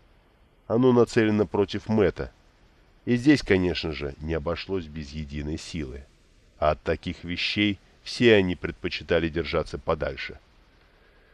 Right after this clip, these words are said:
«Ранд, чтоб тебе сгореть!» — неслышно пробормотал Мэтт. «Раз уж тебе суждено спятить,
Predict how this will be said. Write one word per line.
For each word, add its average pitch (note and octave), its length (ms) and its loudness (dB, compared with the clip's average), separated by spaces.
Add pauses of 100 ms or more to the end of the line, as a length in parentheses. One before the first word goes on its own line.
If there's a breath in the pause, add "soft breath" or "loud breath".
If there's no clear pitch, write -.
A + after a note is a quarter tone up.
(300 soft breath)
«Ранд, G2 380 2
чтоб - 760 2
тебе G#2 360 2
сгореть!» — E2+ 540 0 (400)
неслышно D#2 500 -8
пробормотал C#2+ 680 -6
Мэтт. C2+ 220 -6 (580 soft breath)
«Раз G2+ 340 4
уж G#2 100 -6
тебе G#2+ 280 0
суждено A2+ 520 4
спятить, - 500 2